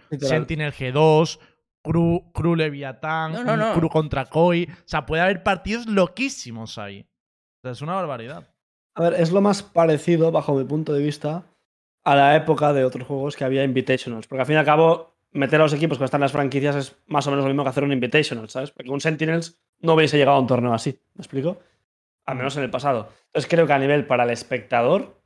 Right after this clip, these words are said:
Speaker 1: va a ser una barbaridad. Porque vamos a ver partidos que nunca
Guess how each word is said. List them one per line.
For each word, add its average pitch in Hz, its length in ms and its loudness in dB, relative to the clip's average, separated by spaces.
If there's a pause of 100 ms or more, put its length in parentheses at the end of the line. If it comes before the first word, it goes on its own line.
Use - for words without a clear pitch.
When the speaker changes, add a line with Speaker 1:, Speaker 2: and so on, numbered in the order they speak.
(140)
Speaker 1:
va 123 160 0
a - 20 0
ser 135 160 -4
una 135 180 -2
barbaridad. 113 600 0 (140)
Porque 131 200 -6
vamos 139 200 0
a 147 40 4
ver 147 180 2
partidos 147 540 2
que 151 140 -2
nunca 156 640 0